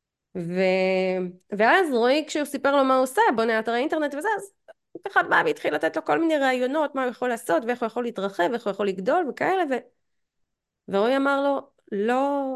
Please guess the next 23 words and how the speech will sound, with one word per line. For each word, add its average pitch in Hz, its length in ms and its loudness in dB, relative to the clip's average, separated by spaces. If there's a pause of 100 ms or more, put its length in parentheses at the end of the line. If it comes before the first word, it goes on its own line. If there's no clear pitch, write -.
עזוב, 277 300 0 (160)
<laughs> - 380 -14
טוב 294 180 4
לי 370 160 2
ככה, 277 320 2 (720)
טוב 285 180 4
לי 349 100 4
במקום 302 460 2
שלי, 247 480 -2 (260)
טוב 277 180 6
לי 359 80 4
בפרופורציות 285 720 0
שלי, 202 380 -2 (840)
העסק 285 440 -2
משרת 269 460 0
אותי, 240 420 -6
טוב 277 160 2
לי 285 100 -2
בחיים, 240 460 0
אני 220 100 2
מגיע 220 240 0
לתוצאות 240 400 -6
טובות, 254 260 -6